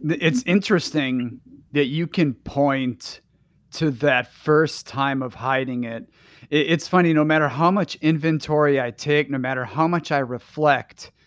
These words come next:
you know, I, I can point to so very many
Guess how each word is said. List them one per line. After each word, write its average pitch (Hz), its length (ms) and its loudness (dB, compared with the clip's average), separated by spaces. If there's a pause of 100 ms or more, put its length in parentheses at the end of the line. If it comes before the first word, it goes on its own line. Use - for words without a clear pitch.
(580)
you 143 80 -2
know, 156 100 4
I, 160 240 4
I 165 120 2
can 170 240 0
point 170 380 0
to 143 120 -2
so 165 720 2
very 151 460 2
many 135 500 -2